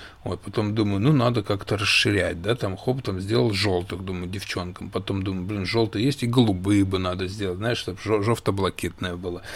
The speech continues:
Я ж, ну, там, вот, потом как-то пошел дальше, знаешь, сделал вот этот вот серый меланж, потом просто серый, ну, потемнее. Вот, недавно сделал, э, такие кремовые, ну, они такие, светлый беж,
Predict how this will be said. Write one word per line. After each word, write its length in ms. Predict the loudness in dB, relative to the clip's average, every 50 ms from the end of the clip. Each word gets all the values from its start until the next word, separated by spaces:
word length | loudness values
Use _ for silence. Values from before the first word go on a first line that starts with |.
| -10 -10 -10 -6 -2
Я 120 | -2 -2 -2
ж, 80 | -2 -2
ну, 180 | 0 0 0
там, 200 | 0 -2 -4 -4 -8 -12 -16 -20 -20 -20 -20 -20 -20 -20 -20 -20 -20 -20 -14 -8 -4
вот, 240 | -2 -2 -2 -2
потом 480 | -2 -6 -6 2 6 8 8 8 8 4 2 -6 -14 -16 -16 -18 -18 -20 -20 -20 -20 -16 0
как-то 360 | 2 2 2 2 2 0 0
пошел 420 | 2 2 2 2 4 4 4 4 4
дальше, 480 | 4 6 6 6 6 6 4 2 0 0
знаешь, 280 | 2 2 2 2 2
сделал 320 | 0 2 4 6 6 6 6
вот 140 | 4 0 -4
этот 260 | -4 -2 -2 -2 -2
вот 160 | -2 -2 -2
серый 300 | 2 4 6 6 6 6
меланж, 640 | 4 2 2 2 2 2 2 0 -2 -4 -6 -8 -4 -4
потом 300 | -4 2 6 6 6 6
просто 460 | 4 4 4 4 4 2 0 -4 -4 -4
серый, 460 | -4 -2 -2 0 0 0 0 -2 -4
ну, 140 | -4 -4 -6
потемнее. 640 | -6 -8 -6 -6 -4 -2 -2 -2 -4 -4 -6 -8 -12 -16 -18 -20 -18 -18 -20 -16 -10 -6
Вот, 240 | -4 -4 -4 -2 -2
недавно 400 | 0 4 6 6 6 6 6 4
сделал, 840 | 2 2 2 4 4 6 6 4 4 4 4 4 4 2 2 0 -2
э, 20 | -2
такие 340 | -4 -6 -4 0 0 0 0
кремовые, 800 | 0 2 6 8 8 8 6 4 2 0 0 0 -2 -2 -4 -6 -10 -14 -12 -6
ну, 80 | -4 -2
они 160 | -2 -2 -2 -4
такие, 540 | -4 -8 -6 -4 -2 0 0 0 -2 -4 -4
светлый 440 | -4 0 2 2 2 4 2 2 2
беж, 460 | 2 4 4 6 6 6 4 0 -2